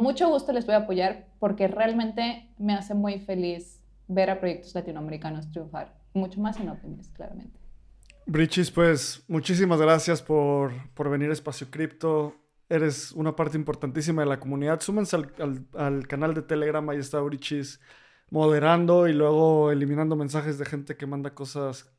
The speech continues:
Speaker 2: así, spam o cosas <laughs> que no deberían de estar. Y de nuevo, muchas gracias por todo lo que haces por Espacio Cripto. Y a ti que nos escuchaste, muchas gracias. Nos puedes seguir en arroba espacio cripto. A ti, Brichis, ¿dónde te pueden seguir?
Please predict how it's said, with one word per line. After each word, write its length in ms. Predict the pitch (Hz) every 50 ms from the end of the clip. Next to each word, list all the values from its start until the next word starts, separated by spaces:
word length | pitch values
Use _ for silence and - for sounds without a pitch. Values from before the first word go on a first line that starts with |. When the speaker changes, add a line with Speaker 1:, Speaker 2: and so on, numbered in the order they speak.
| _ _ _ _ _ _ _ _ _ _ _ _ -
Speaker 2:
así, 360 | 139 139 135 135 - 151 151
spam 460 | 135 139 - - 151 147 151 151 147
o 80 | 139 131
cosas 280 | - 139 123 151 143 135 131 117 143
<laughs> 80 | - -
que 120 | - 151
no 140 | 170 170 160
deberían 380 | 143 170 - 175 170 156 160 156
de 80 | 156
estar. 360 | 151 - 156 151 151 160 175 - - - - - - _ _ _ -
Y 120 | - 156
de 100 | 151 160
nuevo, 180 | 165 202 196 175
muchas 300 | 160 165 160 - 214 180
gracias 280 | 170 175 170 165 180 170
por 160 | - 151 -
todo 160 | - 165 160
lo 140 | 160 151 -
que 80 | 151
haces 120 | 165 143 139
por 120 | - 147
Espacio 320 | 139 131 - 147 131 147 131
Cripto. 580 | - 156 156 143 151 170 170 165 170 175 170 - _ _ _ _ _ _ _ _ _ -
Y 120 | 170 156
a 100 | 151 151
ti 100 | 151 185
que 100 | 170 202
nos 140 | 196 190 151
escuchaste, 760 | 156 127 - 147 - - 175 165 - - 175 175 175 180 175 - - _ _ _ _ _ _ _ _ _ _ _ _ -
muchas 380 | - 160 180 175 185 202 175
gracias. 640 | 156 165 165 156 160 - 175 165 165 156 - - - -
Nos 200 | 165 151 131 -
puedes 180 | 180 180 156
seguir 300 | 160 165 156 156 165 160
en 160 | 165 156 147
arroba 240 | 147 139 147 156 156
espacio 280 | 147 - 165 143 139 135
cripto. 520 | - 170 175 170 - - 175 170 170 170 - - _ _
A 100 | - 147
ti, 120 | 143 196 202
Brichis, 320 | 196 214 - - 208 190
¿dónde 460 | 190 196 202 202 202 202 196 180 160
te 140 | 139 - 156
pueden 200 | - - 180 165
seguir? 400 | - 165 151 156 156 139 127